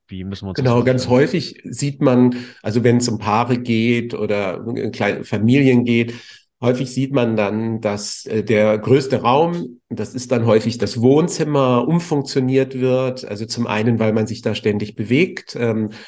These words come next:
Speaker 2: man also auch den Patienten dann ständig im Blick haben kann, ähm, aber eben auch, weil das die besten Bedingungen bietet und die anderen Personen ziehen sich dann eben auf die anderen Räume zurück.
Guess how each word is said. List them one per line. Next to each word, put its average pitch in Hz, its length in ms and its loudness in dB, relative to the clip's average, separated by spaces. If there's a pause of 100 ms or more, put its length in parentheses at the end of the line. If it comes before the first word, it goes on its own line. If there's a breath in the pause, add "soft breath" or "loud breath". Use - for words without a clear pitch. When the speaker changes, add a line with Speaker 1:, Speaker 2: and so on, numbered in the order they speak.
(160 loud breath)
Speaker 2:
man 110 180 -2
also 104 220 -2
auch 104 160 -2
den 104 160 -4
Patienten 113 500 0
dann 101 160 -2
ständig 104 380 -4
im 110 100 -4
Blick 131 240 -2
haben 127 340 0
kann, 127 440 0 (440 loud breath)
ähm, 107 800 -2
aber 113 360 -2
eben 120 200 0
auch, 104 380 -2
weil 104 180 -4
das 104 200 -6
die 131 120 -4
besten 107 340 -2
Bedingungen 135 520 0
bietet 127 600 0
und 107 160 -8
die 110 120 -4
anderen 107 300 -4
Personen 104 440 -2
ziehen 104 260 -6
sich 101 160 -12
dann 101 200 -6
eben - 220 -4
auf - 140 -8
die - 140 -4
anderen 98 320 -2
Räume 110 360 2
zurück. 117 500 0